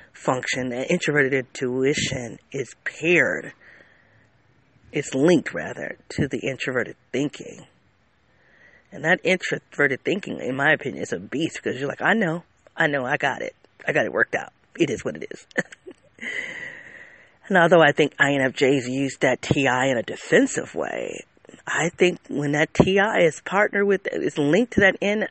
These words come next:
I in terms of the, as in terms of an internal subjective self, it's powerful. So anyway, I noticed this about her, and I always linked it to the F E. I don't know why,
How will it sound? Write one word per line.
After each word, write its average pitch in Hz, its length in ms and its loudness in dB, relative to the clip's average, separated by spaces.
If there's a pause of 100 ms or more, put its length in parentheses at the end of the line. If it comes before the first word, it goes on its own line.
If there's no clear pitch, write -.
I 170 520 0
in 147 80 -2
terms 180 260 0
of 156 80 -2
the, 147 240 0 (100)
as 151 200 -6
in - 80 -8
terms 240 360 2
of 160 120 4
an 139 180 2
internal 190 560 2
subjective - 840 -4 (340)
self, - 840 -4 (640)
it's - 120 -20
powerful. - 640 -4 (720)
So - 120 -8
anyway, 190 520 0
I 156 200 2
noticed 175 560 2
this - 200 -8
about 117 320 -4
her, 107 400 -6 (640)
and 160 100 2
I 170 120 8
always 185 360 6
linked 156 300 0
it 143 120 -2
to 143 140 -2
the 127 240 -2
F 135 220 0
E. - 340 -4 (420)
I 151 80 -4
don't 139 140 0
know 123 120 -4
why, 107 440 -8